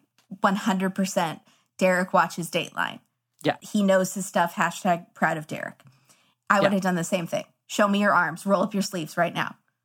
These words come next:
Speaker 1: Like, then Derek, so there's no cuts on him or anything. Derek decides he's now a full-blown detective.
Speaker 2: Yeah.
Speaker 1: And he starts rummaging through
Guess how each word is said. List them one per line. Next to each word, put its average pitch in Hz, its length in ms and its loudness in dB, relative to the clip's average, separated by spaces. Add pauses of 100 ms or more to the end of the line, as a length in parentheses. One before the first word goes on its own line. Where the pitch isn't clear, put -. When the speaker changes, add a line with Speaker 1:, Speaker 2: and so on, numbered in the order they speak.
(320)
Speaker 1:
Like, - 320 0 (320)
then 240 640 2 (260)
Derek, 247 500 0 (240)
so - 140 -8
there's 220 200 0
no 226 200 4
cuts 202 320 -2
on 156 100 0
him 170 120 -4
or 160 100 0
anything. 156 420 -4 (640)
Derek 240 440 2
decides 190 560 0
he's 208 200 0
now 185 240 4
a 180 80 4
full-blown 185 480 2
detective. 165 640 -4 (360)
Speaker 2:
Yeah. - 120 0
Speaker 1:
And 202 300 2 (180)
he 262 220 0
starts 226 500 0 (220)
rummaging 226 600 4
through 196 440 0